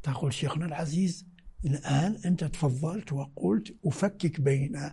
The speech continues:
بلال والجزئية، إذن الجزئية تعينت مستقلة في العقل". لا، هذا اعتبار، هذا عالم الاعتبار، اعتبار.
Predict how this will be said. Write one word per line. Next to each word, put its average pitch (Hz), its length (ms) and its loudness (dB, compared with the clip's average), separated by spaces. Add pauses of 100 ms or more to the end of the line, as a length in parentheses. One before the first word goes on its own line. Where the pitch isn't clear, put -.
(340)
بلال 139 420 6
والجزئية، 180 720 0 (500)
إذن 135 240 6
الجزئية 143 540 2
تعينت 151 680 -2
مستقلة 170 540 2
في 139 120 -4
العقل". 131 380 -2
لا، 120 220 0
هذا 160 160 -2
اعتبار، 139 540 -6 (1200)
هذا 131 220 0
عالم 185 320 2
الاعتبار، 143 640 -2 (720)
اعتبار. 151 960 0